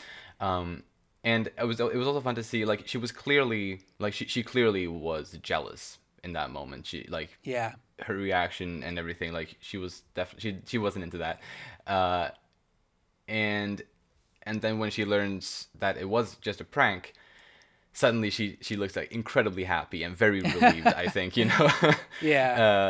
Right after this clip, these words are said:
Speaker 1: Uh, th-, you know, to learn that it was just a prank. And then I think, so just, just that contrast in general, I think shows that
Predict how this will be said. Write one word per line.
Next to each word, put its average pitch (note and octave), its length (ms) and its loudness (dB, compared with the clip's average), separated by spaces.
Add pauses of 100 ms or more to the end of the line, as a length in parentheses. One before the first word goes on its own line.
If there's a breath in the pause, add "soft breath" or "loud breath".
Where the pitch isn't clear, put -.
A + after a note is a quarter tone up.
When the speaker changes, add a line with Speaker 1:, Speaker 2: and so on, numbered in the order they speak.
(120)
Speaker 1:
Uh, - 40 -14
th-, G2 180 -4
you G#2+ 120 -2
know, F#2 140 -2
to G#2 140 -2
learn F#2+ 400 0
that F#2+ 140 -2
it F2+ 60 -2
was G2+ 180 -2
just F#2 160 -6
a F2+ 60 -8
prank. E2+ 260 -8 (520 loud breath)
And G#2 180 -4
then G2+ 420 0 (320)
I A2 80 -2
think, G2+ 300 -4
so - 280 0 (1300)
just, B2+ 240 -2 (200)
just - 400 -4
that G#2+ 200 4
contrast G2 580 2
in E2+ 100 -8
general, E2+ 400 -6 (180)
I E2+ 200 -6
think E2 240 -8
shows - 720 -8 (540)
that E2+ 240 -6